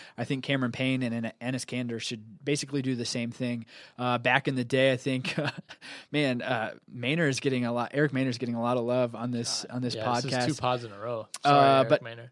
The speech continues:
Speaker 1: but Eric Maynor and Nick Collison had a good thing off the bench together and, and running the second team offense about four or five years ago. I think the Thunder are kinda hoping that Cam Payne and Enes Kanter will kinda develop that same thing. Steven Adams is somebody I have listed at center as somebody who can improve,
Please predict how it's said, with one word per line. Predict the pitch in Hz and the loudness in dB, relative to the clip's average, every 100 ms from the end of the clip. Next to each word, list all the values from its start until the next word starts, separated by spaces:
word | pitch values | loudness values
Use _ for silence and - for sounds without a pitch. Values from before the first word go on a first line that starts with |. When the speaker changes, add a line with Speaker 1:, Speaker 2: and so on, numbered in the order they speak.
| - | 2
Speaker 1:
but | 214 | 4
Eric | 208 254 | 6 6
Maynor | 180 190 202 | 6 4 4
and | 160 | 4
Nick | 151 | 2
Collison | 143 127 151 139 | 4 4 4 2
had | 123 135 | 0 0
a | |
good | 113 139 131 | 0 0 -2
thing | 127 127 123 | -4 -6 -6
off | 110 120 | -8 -8
the | 131 | -8
bench | 113 120 - | -6 -4 -4
together | 123 127 120 117 | -2 0 0 0
and, | 120 | -2
and | 98 135 | -4 -2
running | 135 135 | 0 0
the | 127 | -2
second | 139 127 | -4 -4
team | 120 123 | -6 -4
offense | 117 117 123 113 | -2 -2 -4 -6
about | 113 113 98 | -4 -4 -2
four | 123 | -6
or | |
five | 113 110 110 | -4 -4 -4
years | 117 110 | -4 -6
ago. | 117 117 120 - - - _ - | -4 -2 -2 -6 -20 -20 _ -8
I | |
think | 123 156 139 | -2 -2 -2
the | 127 | -4
Thunder | 135 131 123 | -2 0 0
are | |
kinda | 120 123 | 0 -4
hoping | 107 131 123 139 131 | -2 -2 0 -2 -2
that | 123 117 | -2 -4
Cam | - 127 117 | -4 -4 -4
Payne | 123 120 120 113 | -4 -2 -2 -4
and | 113 110 | -8 -8
Enes | 110 113 | -6 -8
Kanter | - 113 113 117 | -8 -8 -6 -4
will | 113 110 - - | -4 -6 -10 -8
kinda | 175 165 | -4 -2
develop | 139 123 131 123 | -2 0 0 0
that | 120 | -6
same | - 127 | -4 -4
thing. | 127 131 131 - - | -2 -6 -6 -12 -18
Steven | - 247 254 | -8 -4 0
Adams | 156 175 175 139 | 4 4 2 0
is | 123 | -2
somebody | 135 123 117 | -2 -2 -2
I | |
have | 117 127 120 | -2 -2 -2
listed | 131 127 123 | -6 -6 -8
at | 110 | -6
center | - 123 123 | -6 -4 -2
as | 117 - | -2 -2
somebody | 127 120 120 | -4 -4 -2
who | 123 | -2
can | 123 | -2
improve, | 113 - 131 120 117 | -4 -4 -4 -2 -4